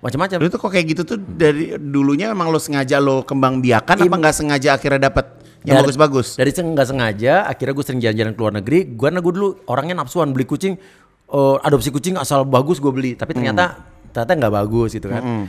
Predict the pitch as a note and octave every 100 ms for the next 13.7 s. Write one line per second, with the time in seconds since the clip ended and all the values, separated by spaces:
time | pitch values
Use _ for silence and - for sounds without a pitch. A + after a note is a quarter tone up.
0 | - - G#2 A2 G#2+ A#2 D3+ D#3 D#3 F#3
1 | - - _ _ _ D3+ B2 A#2+ - -
2 | - A2+ A#2+ D3+ C3+ A#2+ A2 A2 G#2+ G#2+
3 | G2+ A2 G#2+ G#2+ G#2+ G#2+ _ _ _ _
4 | A#2 A2 - G#2+ G#2 G#2 G2 G#2+ G2+ A#2
5 | A2 G#2 G2+ G#2+ G#2+ D3 C3 B2+ D#3 E3+
6 | A#2 - A2+ A#2+ D#3+ D#3+ A2+ A#2 _ _
7 | _ B2+ C3+ C3 C3 C3+ D3+ D3 D3 D3+
8 | D#3+ D3 - G#2 G#2+ B2 C#3 C3 A#2+ A2+
9 | G2+ - - A#2+ G#2+ A2 G#2+ G#2 G2 G#3+
10 | A3+ C4+ C4 C4 C#4+ C4 - G#3 G3+ F#3+
11 | F#3 F#3 D#3+ A#3 C4+ C#4 G#3+ F#3+ A#3 B3+
12 | A#3 G3+ B3 A3 C#3+ D#3 F3 A#3 G#3+ F#3
13 | F3+ G#3 D#3 G2+ G2 G2